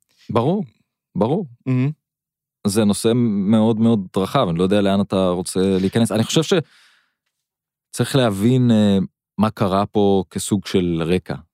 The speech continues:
Speaker 1: דיברנו על האפליה ארוכת השנים, בוא נגיד ככה.
Speaker 2: מהמם.
Speaker 1: דרוזים אף פעם לא יצאו למחאה,
Speaker 2: מהמם.
Speaker 1: אף פעם לא איימו, אף פעם לא זה.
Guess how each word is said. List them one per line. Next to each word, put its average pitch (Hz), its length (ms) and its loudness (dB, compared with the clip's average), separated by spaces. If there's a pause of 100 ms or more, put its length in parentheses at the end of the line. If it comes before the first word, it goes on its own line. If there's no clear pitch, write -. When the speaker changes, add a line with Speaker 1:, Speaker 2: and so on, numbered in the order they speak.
(1300)
Speaker 1:
דיברנו 104 400 2
על 87 80 0
האפליה 87 600 0 (180)
ארוכת 82 420 -4
השנים, 80 1200 -2
בוא 90 120 -2
נגיד 85 260 -6
ככה. - 320 -8 (380)
Speaker 2:
מהמם. 117 140 -2
Speaker 1:
דרוזים 131 240 0
אף 95 100 -6
פעם 87 240 -2
לא 82 60 -4
יצאו 82 200 -8
למחאה, 80 420 -6 (500)
Speaker 2:
מהמם. 113 160 -4
Speaker 1:
אף 101 140 0
פעם 98 300 0
לא 85 460 0
איימו, 90 540 0
אף 85 80 -10
פעם 82 260 -4
לא 85 200 -2
זה. 80 160 -6